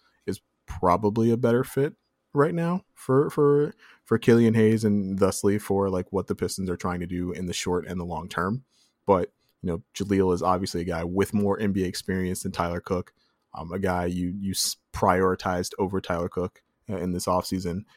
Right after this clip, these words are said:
And so you understand, like, why, um, he's getting these minutes, but it's, uh, yeah, it's, it's sad to say that, like, I would rather see, you know, this guy that the Pistons brought in off consecutive ten days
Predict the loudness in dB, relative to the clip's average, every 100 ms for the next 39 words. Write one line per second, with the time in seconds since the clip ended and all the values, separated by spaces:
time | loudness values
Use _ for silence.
0 | _ 0 2 4 2 0 -2 -2 -2 0
1 | 0 0 -4 -6 -10 _ -10 -8 -10 -14
2 | -16 _ -6 -2 2 2 2 -4 -6 -6
3 | -6 -6 -6 -6 -4 -4 -6 _ _ _
4 | _ -8 -8 -20 _ -6 -4 -6 -10 -14
5 | _ _ _ -2 0 0 -4 -10 -8 -8
6 | -8 -14 _ _ _ _ 2 2 4 0
7 | 2 2 2 0 0 0 0 0 0 2
8 | 0 -2 -4 -2 -2 -4 -4 -6 -2 -2
9 | -2 -4 -2 0 0 -4 0 2 2 0
10 | -2 0 -2 -2 -2 0 0 -2 -4 -2
11 | 0 0 -4 -6 -10